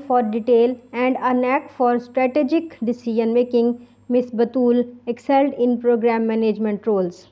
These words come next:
She spearheaded projects such as the Parliament Watch project, advocating for civic engagement and fostering informed dialogue between constituents and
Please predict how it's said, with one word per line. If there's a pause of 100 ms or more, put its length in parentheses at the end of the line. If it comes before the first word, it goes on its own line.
(720)
She
spearheaded
projects (120)
such
as
the
Parliament (120)
Watch
project, (240)
advocating
for
civic (340)
engagement
and
fostering
informed (160)
dialogue
between (440)
constituents (140)
and